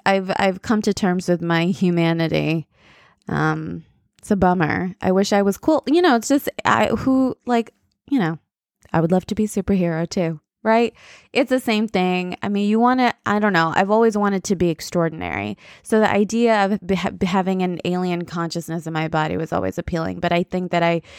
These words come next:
I can accept that maybe I am just, mm, like everyone else. Bummer. Um, but I think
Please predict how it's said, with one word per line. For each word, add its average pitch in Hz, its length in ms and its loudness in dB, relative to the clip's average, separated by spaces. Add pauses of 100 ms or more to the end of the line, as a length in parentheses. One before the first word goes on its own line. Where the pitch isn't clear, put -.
(1160)
I 233 160 4
can 233 180 2
accept - 460 0
that 185 140 2
maybe 170 360 -2
I 156 260 -2 (360)
am 185 140 -4
just, - 520 -8 (140)
mm, 160 460 -8
like 180 200 -4
everyone 156 320 -4
else. - 400 -6 (840)
Bummer. 175 420 0 (380)
Um, 196 540 0 (520)
but 233 160 4
I 233 140 2
think 294 640 0